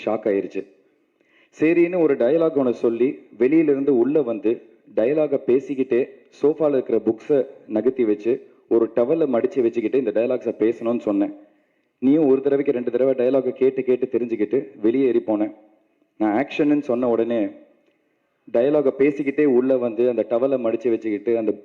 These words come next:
சோஃபால இருக்கிற புக்ஸை எடுத்து வச்சுட்டு ஓகேயான்னு கேட்டேன். இப்ப நான் பேந்த பேந்த முழிச்சேன். நீ சரியா கரெக்டா நடிச்சதுக்கு அப்புறமும் நான் பேக் அடிச்சிட்டேன்னா உனக்கு ரொம்ப ஹர்ட் ஆயிரும்னு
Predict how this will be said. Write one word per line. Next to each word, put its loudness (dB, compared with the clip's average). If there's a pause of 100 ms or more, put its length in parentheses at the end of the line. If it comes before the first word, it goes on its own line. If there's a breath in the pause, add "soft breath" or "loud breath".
(160)
சோஃபால 0
இருக்கிற -2
புக்ஸை -6
எடுத்து 0
வச்சுட்டு -4
ஓகேயான்னு 2
கேட்டேன். -4 (680)
இப்ப -2
நான் -2
பேந்த 2
பேந்த -2
முழிச்சேன். -2 (1700)
நீ 4
சரியா 2
கரெக்டா -2
நடிச்சதுக்கு -2
அப்புறமும் 0 (440)
நான் -2
பேக் 0
அடிச்சிட்டேன்னா -2
உனக்கு 0
ரொம்ப 0
ஹர்ட் 0
ஆயிரும்னு 0